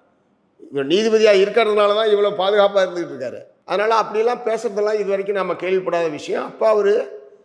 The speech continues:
ஒரு மோதல் போக்கை, தமிழ்நாடு அரசாங்கத்தோடு ஒரு மோதல் போக்கை கடைபிடிப்பது, இந்த திருப்பரங்குன்றத்தை வைத்து ஒரு பெரிய சர்ச்சையை உருவாக்கி, ஒரு தொடர் மோதலை உருவாக்குவது என்று திட்டமிட்டு நீதிபதியே இத்தகைய நடவடிக்கையில் ஈடுபட்டிருப்பது என்பதுதான் எல்லாத்துக்குமே பெரிய அதிர்ச்சி.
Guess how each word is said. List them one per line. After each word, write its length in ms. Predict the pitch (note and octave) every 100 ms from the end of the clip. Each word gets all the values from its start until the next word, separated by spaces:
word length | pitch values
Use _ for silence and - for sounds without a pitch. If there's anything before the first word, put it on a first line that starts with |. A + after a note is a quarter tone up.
| _ -
ஒரு 180 | E3
மோதல் 460 | E3 F#3+ B3 C4+ B3+
போக்கை, 380 | - F3 C3+ A#2 -
தமிழ்நாடு 540 | - D3+ G#3 G#3+ G#3 F3+
அரசாங்கத்தோடு 1000 | E3 E3+ F#3 F3 D#3 D3+ C3+ C#3+ D3+ - - _ _ _
ஒரு 200 | D3+ E3
மோதல் 500 | D#3 F#3+ B3+ B3 G#3+
போக்கை 400 | F3 F#3+ F#3+ F#3+
கடைபிடிப்பது, 840 | F#3+ F3 F3+ E3+ - D3 C#3+ C#3 A2+ - _ _ _ _ _ _
இந்த 320 | F3 F#3 F3 D#3 - - -
திருப்பரங்குன்றத்தை 760 | G#3 A3+ A3+ A#3 A3 G3 G3 F#3+
வைத்து 300 | F3 F#3 G#3
ஒரு 160 | A3 G#3+
பெரிய 320 | F#3 G3 G3+
சர்ச்சையை 480 | - E3+ - G#3 F#3+
உருவாக்கி, 800 | E3+ E3+ F3 D#3+ - D#3 D#3+ - _ _ _ _ -
ஒரு 220 | F3 D#3+
தொடர் 320 | F#3 G#3 B3
மோதலை 400 | A3+ G3 G3+ G3
உருவாக்குவது 580 | E3+ F3+ G3+ F#3+ F#3 F3+
என்று 260 | E3+ G3+
திட்டமிட்டு 800 | G#3 E3+ A3 G#3+ E3+ D#3 D3 D3 -
நீதிபதியே 640 | F3 C4+ C#4+ C#4+ C4+ C#4
இத்தகைய 340 | C4+ B3 G#3+ G3+
நடவடிக்கையில் 680 | F3+ G3 F#3+ E3+ E3+ F#3+
ஈடுபட்டிருப்பது 420 | F#3+ E3 D#3 D3 D#3
என்பதுதான் 400 | D3+ D#3 E3+ G3+
எல்லாத்துக்குமே 500 | E3 E3+ E3 E3+ E3
பெரிய 240 | C#3+ D3
அதிர்ச்சி. 340 | A#2 G#2 -